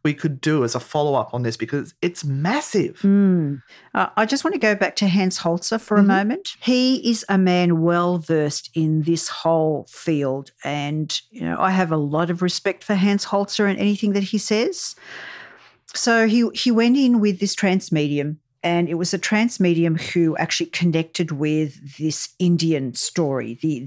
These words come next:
Speaker 2: the Native American Indian. And the belief from that point came that this is what possessed Ron DeFeo.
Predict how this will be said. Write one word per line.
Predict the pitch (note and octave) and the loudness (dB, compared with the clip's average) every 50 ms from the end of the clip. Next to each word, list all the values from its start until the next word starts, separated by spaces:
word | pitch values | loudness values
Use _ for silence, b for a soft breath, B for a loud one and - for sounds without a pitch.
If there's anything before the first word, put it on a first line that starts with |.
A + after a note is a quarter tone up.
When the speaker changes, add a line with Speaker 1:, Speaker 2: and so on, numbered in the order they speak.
| C#3 D3+ | -10 -6
Speaker 2:
the | D3 D3+ D3+ C3+ - | -4 -4 -4 -2 -2
Native | D#3+ F3 F3 E3 E3+ F3+ E3 - - | 0 0 2 2 2 0 -2 -2 -2
American | D3+ D3+ D#3 D3+ D3+ D#3+ D#3 - D#3+ C#3 - | 0 0 2 2 0 -2 -2 -4 -8 -6 -4
Indian. | D#3 D#3 D3 C3+ C3+ C3+ C#3 C3+ A#2+ A#2+ - _ _ - | -2 -2 -2 -2 -4 -6 -6 -6 -8 -10 -14 _ _ -2
And | F#3+ F#3+ F#3+ F3+ | 0 2 2 2
the | F3+ | 2
belief | D#3+ F3+ F3+ F#3 F#3+ F#3+ G3 - - - - - | 2 2 2 2 2 2 0 0 -4 -14 -12 -6
from | - G#3+ G#3+ G3 | 0 2 2 4
that | F#3 F3+ F3 - - | 4 2 0 -2 -4
point | - - G3 F#3 F3 D#3+ - - | -2 0 2 2 2 0 -2 -4
came | - - - F#3+ F3 E3+ E3+ E3 E3 D#3 | -4 -2 0 2 2 2 4 2 2 2
that | D#3 D#3 D3+ C3 - - | 0 -2 -4 -4 -4 -6
this | D#3+ D#3 - - | -6 -4 -2 0
is | F3+ F3 E3+ - - - B B B B B B B B B B - | 0 0 0 -2 -4 -10 B B B B B B B B B B -4
what | F3 D#3+ E3 E3 F3 F3+ F3 - - - - - - - b b b b b _ - | -2 0 0 2 2 2 2 0 -2 -4 -6 -4 -6 -6 b b b b b _ -4
possessed | - G3+ G3 F3 D3 - - F3 E3+ E3+ E3 - - - - - - _ _ _ - | 0 2 2 2 0 0 0 2 2 2 0 -2 -6 -8 -10 -12 -14 _ _ _ -2
Ron | D#3+ E3+ F3 F3 F3 E3+ E3 E3 - D#3+ | 0 2 2 2 2 2 0 -2 -4 -6
DeFeo. | - F3 D#3 - - E3 D3+ D3 C3+ C3 B2+ A#2+ | -4 -4 -4 -4 -4 -4 -2 -2 -2 -2 -4 -6